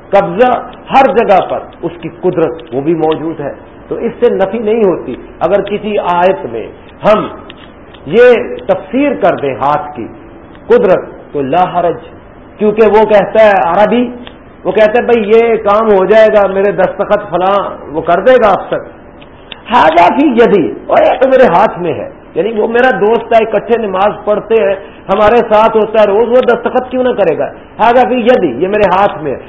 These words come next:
صاف سمجھ آ رہی۔ یہاں پنجابی میں آ کے اپنے ہاتھ کھینچے، الحمدللہ، ابھی کوئی ڈر ہے، اپنے ہاتھ کھینچے۔ تو اللہ رب العزت جس کا ہاتھ قطعاً حقیقتاً ثابت ہے، اس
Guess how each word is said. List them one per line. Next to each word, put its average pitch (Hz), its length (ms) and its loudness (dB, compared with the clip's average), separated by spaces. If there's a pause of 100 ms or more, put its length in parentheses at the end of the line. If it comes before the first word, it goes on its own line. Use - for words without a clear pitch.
(160)
صاف 196 320 -6
سمجھ 214 260 -4
آ 160 140 -2
رہی۔ 151 120 -8 (960)
یہاں 143 200 0 (120)
پنجابی 208 300 2
میں 240 200 2
آ 285 200 2
کے 254 240 2
اپنے 233 200 -2
ہاتھ 139 280 -2
کھینچے، - 500 -8 (380)
الحمدللہ، 214 640 4
ابھی 208 260 4
کوئی 175 160 0
ڈر 147 160 0
ہے، 185 160 2
اپنے 202 200 -2
ہاتھ 139 200 -4
کھینچے۔ - 220 -10 (640)
تو 135 120 -10
اللہ 190 220 2 (180)
رب 147 120 -2
العزت 165 380 -4
جس 147 180 -10
کا 147 80 -2
ہاتھ 131 560 0
قطعاً - 480 -2
حقیقتاً 185 680 -2
ثابت 135 500 -6
ہے، 98 80 -8 (480)
اس 151 100 -10